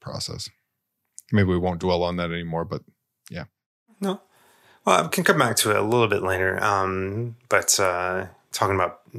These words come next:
Speaker 2: pet peeves, um, when we are reviews. But it may also have been that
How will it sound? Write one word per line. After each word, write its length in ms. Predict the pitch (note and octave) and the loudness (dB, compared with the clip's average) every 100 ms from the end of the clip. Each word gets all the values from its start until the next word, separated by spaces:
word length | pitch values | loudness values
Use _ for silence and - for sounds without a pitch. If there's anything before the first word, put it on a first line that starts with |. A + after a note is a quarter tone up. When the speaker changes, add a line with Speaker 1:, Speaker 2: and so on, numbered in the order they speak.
| - - | -14 -4
Speaker 2:
pet 240 | A2 - | -2 -2
peeves, 600 | - A2+ G2 F2 - - - - - _ - | -4 -4 -4 -6 -8 -8 -8 -18 -20 _ -2
um, 580 | G2 F#2 F#2 F#2 F#2+ F#2 | 0 2 0 -2 -4 -2
when 140 | F#2+ F#2 | -2 2
we 100 | F#2 | 4
are 220 | G#2 G2+ | 4 4
reviews. 580 | G2 F#2+ F2+ F#2+ G2+ - - - | 0 -2 -4 -4 -4 -4 -12 0
But 220 | A2 F#2 - - - | 0 0 -6 -10 0
it 80 | E3 | 6
may 180 | D#3+ | 8
also 320 | B2+ A2 - G#2+ | 8 4 2 0
have 100 | F2+ | -2
been 200 | G2 F#2 | -2 -2
that 280 | F2+ - | -4 -4